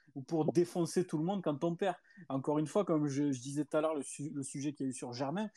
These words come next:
c'est pas pour l'enfoncer, c'est pas pour tirer un rideau sur, sur Valère Germain.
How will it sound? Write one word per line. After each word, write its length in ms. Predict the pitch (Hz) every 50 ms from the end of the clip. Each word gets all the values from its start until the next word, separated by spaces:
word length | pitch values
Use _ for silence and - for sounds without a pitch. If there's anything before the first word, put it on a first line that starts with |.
| - - - - -
c'est 220 | - - - 156
pas 180 | 143 - 185 180
pour 240 | - - 131 139 139
l'enfoncer, 640 | 156 170 160 - - 170 160 - - 175 165 151 _ _ _ _
c'est 200 | - - - 143
pas 140 | - - 185
pour 180 | 180 - 131 -
tirer 320 | - - - 156 135 160
un 140 | 165 156 143
rideau 340 | 113 123 131 127 156 170 170
sur, 340 | - - 143 127 123 123 120 _ _ _ _
sur 180 | - - - 131
Valère 280 | 120 135 135 135 120 127
Germain. 480 | 123 - 156 139 170 196 196 185 147